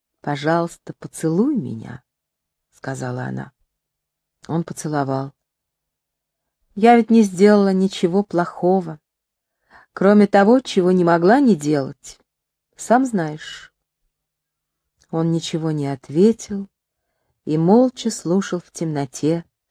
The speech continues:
как обрушиваются на твёрдый мокрый песок тяжёлые буруны. На следующее утро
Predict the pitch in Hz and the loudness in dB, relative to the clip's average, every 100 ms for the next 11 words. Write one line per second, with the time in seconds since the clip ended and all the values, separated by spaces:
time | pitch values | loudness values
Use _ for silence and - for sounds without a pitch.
0 | _ _ _ - 147 170 143 160 175 - | _ _ _ -8 -4 -2 0 0 0 -2
1 | 160 160 - 151 156 - 143 180 175 151 | -2 -4 -4 -6 -6 -6 0 2 2 0
2 | 156 147 160 - 143 - 143 - 151 165 | -4 -2 -4 -6 -12 -10 -14 -6 -2 -2
3 | - - _ _ _ _ _ - 127 123 | -2 -16 _ _ _ _ _ -14 -10 -6
4 | 143 170 175 165 151 123 123 120 117 123 | -2 0 -2 -6 -10 -10 -10 -6 -6 -6
5 | 120 _ _ _ _ _ _ _ _ _ | -10 _ _ _ _ _ _ _ _ _
6 | _ _ _ _ _ _ _ _ _ _ | _ _ _ _ _ _ _ _ _ _
7 | _ _ _ _ _ _ _ _ _ _ | _ _ _ _ _ _ _ _ _ _
8 | _ _ - 208 208 254 294 285 254 - | _ _ 0 2 2 4 6 4 2 2
9 | 254 233 - 269 294 _ 247 247 247 | 4 4 4 2 2 _ 2 4 4